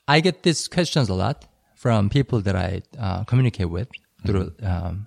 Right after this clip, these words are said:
Speaker 1: through Sponge Mind Cafe, the Naver Cafe,
Speaker 2: Yeah.
Speaker 1: YouTube channel.
Speaker 2: Yeah.
Speaker 1: Uh, the most common question about this point is that, "Okay, listening to the language without comprehension, how does it help me improve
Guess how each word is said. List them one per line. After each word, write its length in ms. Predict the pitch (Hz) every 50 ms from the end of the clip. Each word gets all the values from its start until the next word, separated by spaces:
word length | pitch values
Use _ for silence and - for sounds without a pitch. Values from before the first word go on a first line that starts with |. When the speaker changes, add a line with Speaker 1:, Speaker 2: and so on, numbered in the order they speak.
| - _
Speaker 1:
through 140 | - 104 95
Sponge 300 | - - - 123 113 98
Mind 180 | 92 90 90 90
Cafe, 440 | - 104 101 - - 107 104 104 101
the 120 | - 95
Naver 300 | 95 101 101 92 101 101
Cafe, 520 | 98 - 101 98 - - 101 95 98 95
Speaker 2:
Yeah. 180 | 92 95 98 92
Speaker 1:
YouTube 160 | 82 - -
channel. 400 | - - 95 95 95 104 107 - - -
Speaker 2:
Yeah. 160 | 104 92 82 82 - - _ _
Speaker 1:
Uh, 320 | 123 117 117 113 107 107 104
the 220 | 101 117 110 104
most 240 | 113 120 127 - -
common 300 | - 147 147 135 127 113
question 280 | - 135 113 - 117 107
about 200 | 98 95 92 -
this 160 | - 85 -
point 280 | - - - 151 131 98
is 160 | 92 82 -
that, 160 | - 90 - - _ -
"Okay, 380 | 120 127 - - 104 82 82 - - - - - - - - _ -
listening 420 | 123 135 143 - - 160 160 147
to 80 | - -
the 100 | - 117
language 380 | 104 98 104 104 117 131 139 131
without 380 | 113 104 104 110 104 95 - -
comprehension, 720 | - 135 117 - - 101 101 110 107 90 90 90 85 82 - _ _ _ _ _ _
how 260 | - - 175 180 180
does 200 | 160 170 156 139
it 160 | 139 127 - -
help 240 | - - 143 139 -
me 80 | 127 98
improve 540 | 95 92 - - 123 107 90 92 - -